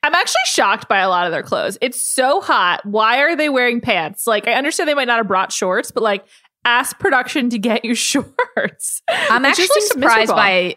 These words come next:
Speaker 2: how few times we've seen people sweating profusely. It has
Speaker 1: I was
Speaker 2: happened
Speaker 1: study-
Speaker 2: sometimes.
Speaker 1: I was studying this week. I was, like, really looking for it 'cause they're outside a lot. No sweat stains. Where are
Speaker 2: Hmm.
Speaker 1: they?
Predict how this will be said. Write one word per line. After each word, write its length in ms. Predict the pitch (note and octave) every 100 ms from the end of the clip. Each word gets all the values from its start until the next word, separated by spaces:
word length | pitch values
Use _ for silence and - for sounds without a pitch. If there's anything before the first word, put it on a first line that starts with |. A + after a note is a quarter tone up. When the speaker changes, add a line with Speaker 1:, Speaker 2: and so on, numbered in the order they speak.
| -
Speaker 2:
how 360 | F3 G3 F3+ F#3
few 320 | - F#3+ F3+
times 320 | F3+ D3+ D#3+
we've 160 | E3 D3+
seen 200 | E3+ E3
people 260 | E3 D#3+
sweating 460 | D#3 - D#3+ D3 D#3
profusely. 560 | D3+ - D#3 D#3 A3+
It 80 | A3+
has 280 | A3 A#3+ G#4+
Speaker 1:
I 100 | -
was 100 | A#3+
Speaker 2:
happened 140 | G#3 F#3
Speaker 1:
study- 340 | E3+ E3 E3+
Speaker 2:
sometimes. 100 | - - _ _ _ _ _
Speaker 1:
I 60 | A3+
was 80 | A#3+
studying 440 | C4+ B3 A3 F3
this 180 | E3+ -
week. 160 | D#3 -
I 80 |
was, 100 | F#3+
like, 140 | G3+ F#3+
really 460 | F#3+ A3 B3+ B3 B3
looking 320 | G#3+ G3+ G3
for 180 | F3 D3
it 60 |
'cause 260 | F#3 G3 F#3+
they're 120 | F#3+
outside 380 | G3 G3+ G3+ G3
a 60 | F3
lot. 340 | F3 E3 C#3 - _ _ _ _ G#3
No 180 | A#3 A4+
sweat 340 | - D5 E5+
stains. 560 | - D5+ E4+ A3 F3 -
Where 180 | B3+ G4
are 280 | G4+ F#4 A#4+
Speaker 2:
Hmm. 60 |
Speaker 1:
they? 360 | - A2 -